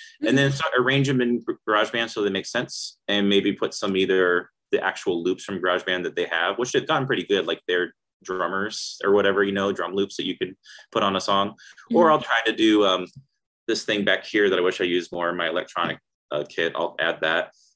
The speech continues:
Speaker 1: And I'll show it to the band. And generally, drummers especially are like, "Well, we're gonna do a lot better than you did with what, whatever you tried to do."
Speaker 2: Yeah.
Speaker 1: Um, guitar and bass will kinda stick to the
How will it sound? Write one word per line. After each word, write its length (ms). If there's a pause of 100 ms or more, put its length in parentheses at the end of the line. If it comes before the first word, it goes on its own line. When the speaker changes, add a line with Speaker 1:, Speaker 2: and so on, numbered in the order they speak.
(120)
Speaker 1:
And 100
I'll 100
show 160
it 80
to 80
the 100
band. 280
And 100
generally, 420
drummers 420
especially 500
are 140
like, 240
"Well, 440
we're 160
gonna 200
do 160
a 20
lot 180
better 200
than 160
you 240
did 320 (280)
with 220
what, 160 (120)
whatever 260
you 80
tried 240
to 60
do." 280 (260)
Speaker 2:
Yeah. 260
Speaker 1:
Um, 480 (280)
guitar 600
and 200
bass 240
will 120
kinda 280
stick 300
to 80
the 180